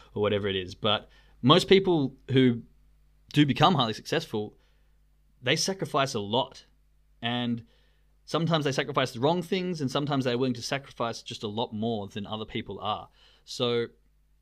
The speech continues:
understanding that, you know, it's not just a certain type of people that, um, are wealthy, or you don't just get dropped into it, but you can actually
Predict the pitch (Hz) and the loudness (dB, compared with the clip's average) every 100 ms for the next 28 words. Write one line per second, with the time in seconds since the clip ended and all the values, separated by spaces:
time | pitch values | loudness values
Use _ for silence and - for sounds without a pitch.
0 | _ _ _ _ - 143 170 165 147 143 | _ _ _ _ -4 -2 -2 -2 -2 0
1 | 120 117 110 117 104 95 - 117 113 113 | -2 -4 -4 -6 -8 -10 -10 -10 -10 -12
2 | - 117 117 - 113 - - 113 107 101 | -6 -6 -6 -8 -8 -8 -4 -4 -2 -8
3 | 98 - - - _ _ - 98 98 98 | -8 -14 -20 -20 _ _ -10 -6 -4 -6
4 | - _ _ _ - 107 107 107 107 98 | -12 _ _ _ -8 -4 -2 -2 -4 -4
5 | 95 98 110 117 110 110 117 117 101 120 | -2 -2 -2 -4 -2 -4 -2 -4 0 -2
6 | - 98 - 98 110 - 117 117 107 113 | 0 -6 -4 -4 -4 0 0 2 -4 -4
7 | - - 107 98 98 | -4 -2 -2 -6 -10